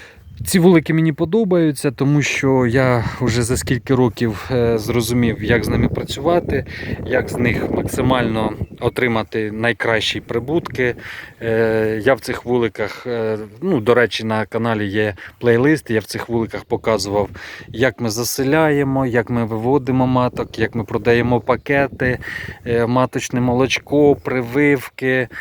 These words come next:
е, досить багато чого, і пилок збирав, досить багато чого можна з ними робити.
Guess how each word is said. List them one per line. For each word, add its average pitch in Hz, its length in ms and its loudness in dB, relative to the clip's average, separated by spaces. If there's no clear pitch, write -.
е, 120 260 0
досить 117 600 0
багато 120 500 -2
чого, 117 220 -4
і 113 60 -2
пилок 131 500 0
збирав, 120 380 -2
досить 117 320 -6
багато 113 400 -2
чого 110 320 2
можна 113 300 0
з 101 80 -4
ними 110 220 0
робити. 101 360 -2